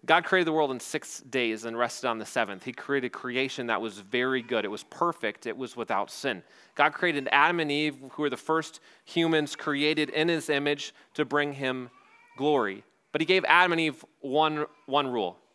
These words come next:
Don't eat of the tree of the knowledge of good and evil. But what did Adam and Eve do? They ate of the tree. They disobeyed God's one command, creating a giant chasm in their relationship with God,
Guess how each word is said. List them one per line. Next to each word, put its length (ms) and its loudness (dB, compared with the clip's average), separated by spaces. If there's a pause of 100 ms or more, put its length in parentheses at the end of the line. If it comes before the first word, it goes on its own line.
(440)
Don't 260 4
eat 180 0
of 140 -4
the 80 -8
tree 480 -4 (380)
of 180 0
the 100 -2
knowledge 680 0 (360)
of 240 -2 (480)
good 140 -2
and 100 -4
evil. 320 -6
But 100 -2
what 160 4
did 100 -2
Adam 220 0
and 60 -8
Eve 120 -4
do? 200 -6 (540)
They 80 2
ate 160 -2
of 60 -6
the 160 -10
tree. 180 0 (320)
They 100 4
disobeyed 560 2
God's 320 4
one 280 2
command, 520 0 (480)
creating 500 0
a 80 0
giant 520 2
chasm 720 2 (320)
in 240 2
their 200 6
relationship 880 0 (560)
with 220 -4
God, 320 0